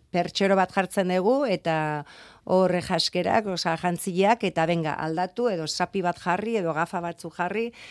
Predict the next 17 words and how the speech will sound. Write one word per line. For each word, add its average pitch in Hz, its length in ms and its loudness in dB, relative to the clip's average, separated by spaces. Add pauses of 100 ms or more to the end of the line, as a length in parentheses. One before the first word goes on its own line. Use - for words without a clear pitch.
(220)
eta 160 360 0
horrela 165 380 0
aldatzen 151 320 -4
ditugu 156 720 0
personajiak, 151 800 -4
ez? 175 160 -4
Gustatzen 165 420 -4
gai-, 175 280 -2
e, 160 580 -4
zaigu 170 400 0
gainera 185 400 2
beti 180 460 0 (480)
ikuslegoen 190 640 6
aurrean 175 400 4
eitea. 151 460 -2 (560)
Ze - 120 -8
hori, 185 140 2